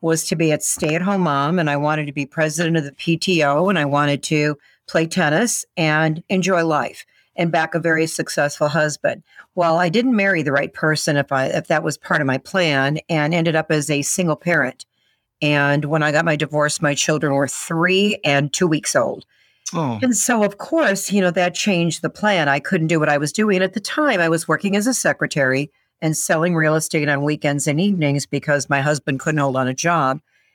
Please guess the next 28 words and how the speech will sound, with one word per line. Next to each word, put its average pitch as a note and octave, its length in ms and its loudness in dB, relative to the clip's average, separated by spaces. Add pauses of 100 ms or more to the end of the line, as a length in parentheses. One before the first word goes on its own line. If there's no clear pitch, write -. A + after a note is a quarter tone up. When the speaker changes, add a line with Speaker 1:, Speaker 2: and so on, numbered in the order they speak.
(200)
Speaker 1:
And, D#3 340 0
uh, D#3 100 4
the D#3 120 -2
real F#3 180 0
estate E3+ 300 -2
market C#3+ 300 0
was D3+ 200 0
a D3 60 -2
nightmare. D3 640 -2 (100)
Interest E3+ 340 2
rates D#3 240 0
were E3 60 0
in D3+ 60 2
the C#3+ 80 0
twenty D3 280 0
percent. C#3+ 540 0
So D#3 220 0
I D3+ 100 2
went D#3 160 0
to D#3 100 -2
employment D3 440 0
firms - 400 -2 (360)
because E3 300 0
I D3+ 120 2
heard D#3 220 -2
they D3+ 120 0
had D#3 200 2
jobs. F3 540 -2